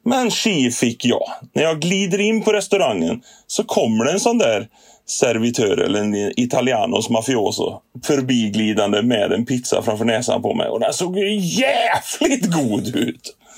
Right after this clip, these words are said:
Men jag hittade inte på menyn en pizza som jag vill ha. Så när servitören kommer fram, då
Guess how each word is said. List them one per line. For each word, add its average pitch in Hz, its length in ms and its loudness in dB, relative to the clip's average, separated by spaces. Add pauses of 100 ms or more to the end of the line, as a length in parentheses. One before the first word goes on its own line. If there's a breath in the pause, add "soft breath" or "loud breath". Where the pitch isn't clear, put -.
(460 loud breath)
Men 139 500 0 (460 loud breath)
jag 139 180 2
hittade 147 460 0
inte 123 140 -4
på 110 100 0
menyn 113 500 2
en 107 140 0
pizza - 380 -2
som 117 160 0
jag 101 200 0
vill 117 100 0
ha. 190 360 -2 (920)
Så 123 140 0
när 127 120 2
servitören 156 540 2
kommer 160 180 0
fram, 180 400 0 (640 soft breath)
då 120 480 0